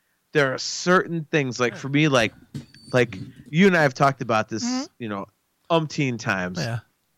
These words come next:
Speaker 1: Like, I'm a boob guy, so I'm a little bit enamored, like, even if a chick's, like, you know, you know, when I was single, because obviously
Speaker 2: Mm-hmm.
Speaker 1: Steph is, you know,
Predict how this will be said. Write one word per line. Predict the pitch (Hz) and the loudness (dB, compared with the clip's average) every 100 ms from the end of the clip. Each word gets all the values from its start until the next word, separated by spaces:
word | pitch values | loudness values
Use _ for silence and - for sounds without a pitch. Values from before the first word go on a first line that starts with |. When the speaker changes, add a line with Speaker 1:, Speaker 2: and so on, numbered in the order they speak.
| _ _ _ _ - - | _ _ _ _ -16 -2
Speaker 1:
Like, | 135 151 | 0 2
I'm | 165 | 2
a | 170 | 2
boob | 143 143 123 | 4 2 2
guy, | 117 104 113 _ _ _ | -2 -2 -4 _ _ _
so | _ - 160 131 123 113 _ _ _ _ _ | _ -4 2 4 4 0 _ _ _ _ _
I'm | 131 | 0
a | 147 | 2
little | 143 165 | 4 4
bit | 165 170 | 4 2
enamored, | 151 147 151 151 | 2 0 0 -2
like, | 135 131 | -2 -4
even | 156 165 | -4 -4
if | 175 147 | -4 -10
a | |
chick's, | 135 156 147 - | -8 -6 -4 -2
like, | 127 117 117 _ | 0 0 -4 _
you | 131 | -8
know, | 117 98 95 _ _ _ _ _ _ _ _ _ _ _ | -6 -6 -8 _ _ _ _ _ _ _ _ _ _ _
you | 135 123 | -6 -2
know, | 104 | -2
when | - 135 | 0 2
I | 135 | 2
was | 110 | 0
single, | - 151 131 104 | -2 -2 0 -2
because | 110 127 117 | -2 -2 2
obviously | 113 110 110 107 | 2 2 -2 -4
Speaker 2:
Mm-hmm. | |
Speaker 1:
Steph | - 113 110 104 | -2 0 0 -2
is, | 98 92 - | -6 -6 -6
you | 110 | -4
know, | 95 82 | -4 -4